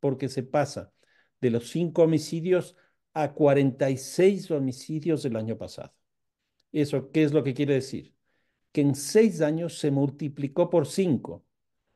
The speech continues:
Nueve por cinco, cuarenta y cinco. Tuvimos cuarenta y seis homicidios. Y en los primeros cuatro a-, cuatro días de este año, ya no tenemos los veintiún homicidios que se produjeron promedio el año pasado,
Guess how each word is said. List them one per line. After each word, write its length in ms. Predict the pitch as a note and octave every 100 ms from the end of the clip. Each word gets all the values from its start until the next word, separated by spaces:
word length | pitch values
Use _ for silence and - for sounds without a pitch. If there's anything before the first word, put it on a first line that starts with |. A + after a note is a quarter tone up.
| _ _ -
Nueve 500 | G#2+ C#3+ F3 F#3 F3+
por 180 | D#3+
cinco, 420 | - F3 F3+ E3+ A#2+
cuarenta 400 | B2+ A#2+ A#2 A#2
y 40 |
cinco. 600 | G#2 - C#3+ A#2 - - -
Tuvimos 400 | A#2 C#3+ C#3+ -
cuarenta 500 | B2+ A#2+ A#2 A2+ A#2
y 60 |
seis 460 | A#2 - F3 E3+ B2
homicidios. 800 | A2+ G2+ - - - _ _ _ _ _ _ _ _ _ _
Y 120 | -
en 60 | E3+
los 140 | E3+
primeros 600 | - E3+ F3 A3 B3 -
cuatro 540 | - F#3 G3 G3 D#3+ D#3
a-, 220 | G3+ G3+ -
cuatro 380 | D#3 D#3+ D3 C3
días 420 | E3 A#3 C#3 F#2
de 100 | G2+
este 260 | - - F#2
año, 280 | F#2+ C3+ C#3+ _ _ _ _ _ _ _
ya 240 | C#3+ E3+
no 160 | G3 G#3
tenemos 420 | F#3+ G3 F#3 C#3+
los 220 | C#3+ C3
veintiún 540 | C3 C3+ C3 G3 A3 G#3
homicidios 840 | C#3 A#2+ - E3 E3+ E3+ D#3+ C3+
que 140 | - A#2
se 160 | B2
produjeron 800 | A2+ A#2 A2+ A2 - C#3+ D3 C#3+ A#2
promedio 520 | A2+ A2 D3 D#3 A#2+
el 80 | G2+
año 200 | G#2+ A#2
pasado, 420 | C3+ D3+ F3+